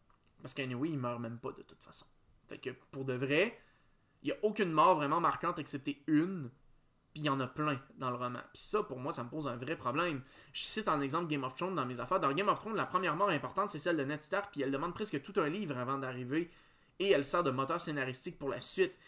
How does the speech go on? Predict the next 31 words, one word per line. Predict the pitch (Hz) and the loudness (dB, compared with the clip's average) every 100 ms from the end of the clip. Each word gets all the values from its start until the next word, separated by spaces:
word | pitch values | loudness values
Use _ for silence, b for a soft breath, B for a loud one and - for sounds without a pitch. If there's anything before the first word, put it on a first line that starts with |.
| B | B
Ici, | - 240 | -2 0
les | 196 | 2
morts | 139 175 | 4 2
servent | 180 147 131 - | 2 0 -4 -10
à | 123 | 0
pas | 214 | 2
grand-chose, | 165 131 180 208 - | 2 0 2 2 2
à | 139 | -2
part | 165 190 151 - | 4 6 4 -6
faire | - 156 - | -2 -2 0
partie | 165 - - 170 | -2 -2 -4 -2
de | 143 | 0
la | 131 | 0
vie. | 135 143 | 0 -6
Parce | - | -8
que | 139 | -8
c'est | 131 139 | -4 -2
vrai | 156 170 | -2 -2
que | |
les | 131 135 | -4 -2
gens | 131 123 | -2 -2
meurent, | 139 143 147 135 | 0 4 2 0
ça | 127 | -6
fait | 123 | -10
partie | - 151 | -10 -6
de | 143 | -2
la | 131 | -2
réalité | 127 127 131 147 | -2 -4 -4 -4
de | |
la | 127 | -2
guerre, | 139 151 170 | 2 2 2